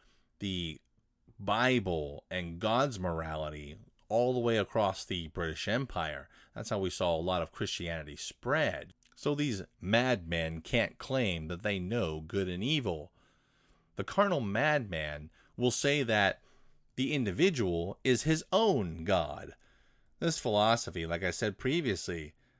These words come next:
is nothing new because it goes way back to the Garden of Eden.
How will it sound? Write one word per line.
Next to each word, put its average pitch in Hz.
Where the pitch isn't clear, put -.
is 175
nothing 175
new 160
because 135
it 120
goes 160
way 147
back 85
to 135
the 123
Garden 87
of 98
Eden. 117